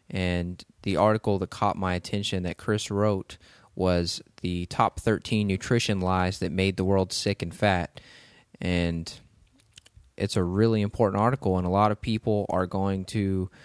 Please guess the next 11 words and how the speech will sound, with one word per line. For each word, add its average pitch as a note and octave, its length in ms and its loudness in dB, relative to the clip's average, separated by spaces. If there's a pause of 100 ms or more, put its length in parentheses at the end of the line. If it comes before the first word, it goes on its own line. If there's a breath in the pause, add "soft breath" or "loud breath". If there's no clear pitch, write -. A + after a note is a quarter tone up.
(460 soft breath)
really G#2+ 400 4
listen A2 520 0
to - 120 -4
this F#2+ 320 0
points B2+ 540 -4
and, F2+ 280 -2
and F2 220 -4
really A2 260 2
know G2 300 2
that, F2 380 0
uh, F2+ 260 2